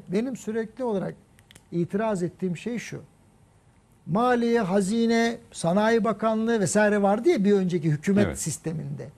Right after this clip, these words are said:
Speaker 1: Hiçbirinin ajandası birbiriyle uymuyordu. Ekonomi Bakanlığı enflasyonla mücadele eden Merkez Bankası ve diğer bakanlıkların çok al-,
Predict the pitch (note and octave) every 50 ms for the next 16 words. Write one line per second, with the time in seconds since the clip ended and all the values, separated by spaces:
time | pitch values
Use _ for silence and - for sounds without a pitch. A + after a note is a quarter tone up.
0 | _ _ - _ _ - B3 C4+ - - - F#4 F4+ D#4 C#4+ C#4 C4 A#3 G#3 G3+
1 | A#3 A#3 A3+ A3+ A3+ F#3 G#3 A#3+ G#3+ A#3+ A3 G#3 G3+ A3 A3 A3+ A#3+ B3 A#3+ G#3+
2 | G#3 F#3+ E3 C#3 C#3 A#2 G#2+ - - - _ - _ _ _ _ _ _ - -
3 | G3+ F3+ - - C4 C#4+ E4+ F#4 F4 D#4 A3+ - - E3+ E3 D#3 D3 C#3 D#3 A3
4 | C4 - - - _ _ _ _ _ _ _ _ _ _ _ _ _ - G#3 A#3
5 | A#3 A3+ - B3+ C#4 C4+ - - - E4 F4+ D#4 C4 A#3+ G#3+ G3+ G#3 F3+ F#3+ A3
6 | G#3 G#3 G3+ G#3+ C4 B3 A#3 G#3+ G3 D#3 E3+ E3 D3+ C#3+ E3+ F3+ D3 - - B3+
7 | B3 G3+ D#3+ E3 E3+ D3+ C3+ B2+ C#3+ C3+ - - D#3+ D#3 D#3 D#3 G3+ B3+ A#3+ G#3
8 | E3 D3+ F#3+ F#3 F#3+ - F#3+ F3 E3 E3 D#3 - D3+ E3 D3+ D3 D3 C#3+ - -
9 | - C#4 C#4 - - F3 F#3 -